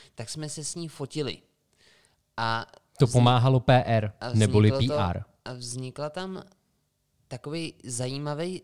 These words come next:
Speaker 1: systém, zajímavá, jak to nazvat? Prostě forma, forma té fotky, že jsme si tu fotku dávali před obličej.
Speaker 2: Ale to asi jen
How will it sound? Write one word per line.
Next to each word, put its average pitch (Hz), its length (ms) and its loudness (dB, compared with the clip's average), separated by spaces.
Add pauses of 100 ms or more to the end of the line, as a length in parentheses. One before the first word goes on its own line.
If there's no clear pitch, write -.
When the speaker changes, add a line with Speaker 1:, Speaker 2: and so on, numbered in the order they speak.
Speaker 1:
systém, 104 800 -10 (760)
zajímavá, 127 1000 -12 (640)
jak 117 140 -18
to - 120 -16
nazvat? 135 540 -12 (280)
Prostě - 200 -8
forma, 156 500 -6
forma 165 320 -8
té 196 140 -12
fotky, 196 400 -10
že 104 120 -14
jsme 147 180 -12
si 175 140 -8
tu 196 140 -12
fotku 160 420 -10
dávali 156 400 -4
před 165 300 -8
obličej. 147 600 -8 (1300)
Speaker 2:
Ale 117 300 6
to 110 600 2
asi 113 640 -2
jen 117 240 0